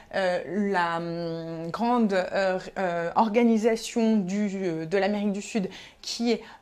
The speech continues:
le Mercosur. Euh, et, euh, coucou Fatoumata, hein, qui fait les maths, euh, tout à l'heure. Euh,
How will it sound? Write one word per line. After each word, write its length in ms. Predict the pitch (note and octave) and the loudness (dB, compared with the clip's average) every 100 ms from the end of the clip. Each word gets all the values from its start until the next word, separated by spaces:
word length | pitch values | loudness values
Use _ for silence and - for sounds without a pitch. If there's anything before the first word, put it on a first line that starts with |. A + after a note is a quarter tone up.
| D#3+ | 0
le 220 | G#3 G#3 | 4 4
Mercosur. 1000 | F#3 A3 A3+ - G#3 - - G#3 G#3 D4+ G#3+ G3 - - - | 4 0 0 -4 -4 -4 -6 -2 0 0 -2 -6 -16 -12 -2
Euh, 220 | G3+ F#3+ - | 0 2 0
et, 260 | - C4+ C#4 | 2 4 6
euh, 140 | G3+ | 6
coucou 320 | G3 - - E4+ | 2 -2 -2 2
Fatoumata, 640 | C#4 - A3+ G3+ G#3 C4 | 2 2 0 4 4 4
hein, 160 | G#3 | 2
qui 200 | G#3+ A#3 | -2 -2
fait 200 | G#3 A#3 | -2 0
les 80 | F3 | 0
maths, 300 | F3 G3+ - | 0 -2 0
euh, 380 | F3 D3+ D3+ D3+ - | -2 0 -4 -6 -8
tout 80 | - | -4
à 80 | D#3 | 0
l'heure. 340 | E3 B3 F3+ - - - - - | 0 0 -4 -6 -16 -16 -16 6
Euh, 540 | G#3+ G#3 G3+ G3 G3 | 8 10 8 6 4